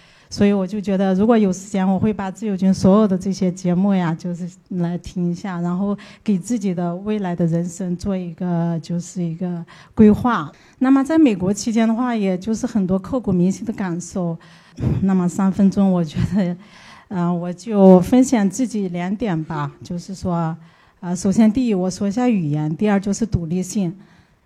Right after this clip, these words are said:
嗯，<clears throat> 因为我们做外贸的话，语言也有一定的基础，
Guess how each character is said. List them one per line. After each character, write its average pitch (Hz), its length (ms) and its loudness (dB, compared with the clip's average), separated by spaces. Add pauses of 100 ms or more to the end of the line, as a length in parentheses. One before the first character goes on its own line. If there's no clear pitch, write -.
(120)
嗯， 190 220 -4 (220)
<clears throat> 196 160 -4 (100)
因 240 100 2
为 302 60 4
我 262 140 4
们 214 100 4
做 247 200 -2
外 269 160 0
贸 262 160 2
的 208 80 -2
话， 202 160 -2
语 202 60 0
言 180 260 -4
也 190 140 -2
有 202 100 -4
一 170 120 -8
定 208 160 -2
的 190 100 0
基 226 280 -2
础， 170 380 -2